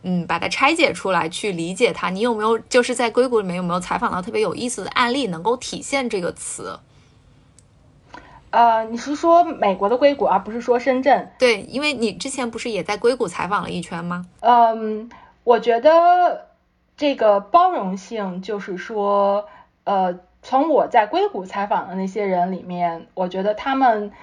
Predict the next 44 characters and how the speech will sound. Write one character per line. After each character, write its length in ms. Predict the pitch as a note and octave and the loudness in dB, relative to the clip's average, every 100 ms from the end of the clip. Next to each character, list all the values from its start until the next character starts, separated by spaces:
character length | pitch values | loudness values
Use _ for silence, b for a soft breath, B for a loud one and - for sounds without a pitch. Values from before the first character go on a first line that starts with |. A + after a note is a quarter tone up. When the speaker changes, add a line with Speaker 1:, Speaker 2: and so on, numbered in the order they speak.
| B _ | B _
Speaker 2:
呃， 520 | F#3+ F#3 F3 E3 E3 - _ | 2 4 2 0 -4 -16 _
比 80 | G3 | -2
如 80 | G3 | 0
说 200 | A#3 A3 F#3 F#3+ | 2 2 -2 -8
你 300 | A3 G3 F3+ | -6 -6 -4
如 100 | G#3 | 0
果 140 | B3+ - | 2 2
是 100 | A#3 | 0
一 40 | |
个 100 | A3+ | -4
投 160 | G#3+ G#3 | -2 -2
资 100 | D4 | 0
人 120 | A3 | 2
的 100 | A#3 | 2
角 160 | F#3 | 0
度 120 | F3+ F3 | -2 -8
的 60 | |
话 160 | F#3 F3 | -4 -4
呢， 220 | D#3 - B B _ | -6 -10 B B _
你 200 | G#3+ F#3+ | -4 -4
之 160 | F#3 A#3 | -4 2
前 220 | A#3+ A#3 | 4 4
有 100 | F3 | 0
过 220 | - F#3+ | 2 0
一 20 | |
个 100 | F#3 | 0
创 220 | F#3+ G#3+ | -4 -4
业 140 | G3 F3+ | 0 0
的 80 | E3+ | 0
经 240 | G#3+ A3+ | -4 -4
历， 260 | A#3 - - b - | -4 -6 -14 b -8
然 100 | F3+ | -4
后 160 | G#3+ | -2
呢， 300 | G#3 F#3 F3 - _ _ _ _ _ _ - | 0 0 0 -6 _ _ _ _ _ _ -8
你 160 | G#3+ | -2
的 120 | E3+ | -2
这 120 | F3 A#3 | 0 0
个 80 | |
创 200 | A#3 B3+ | 2 2
业 160 | B3 G#3 | 2 2
经 300 | - B3 B3 | 0 0 2
历 140 | B3 | 0
可 100 | - | -4
能 300 | G3 F#3+ F#3+ | -2 -2 -4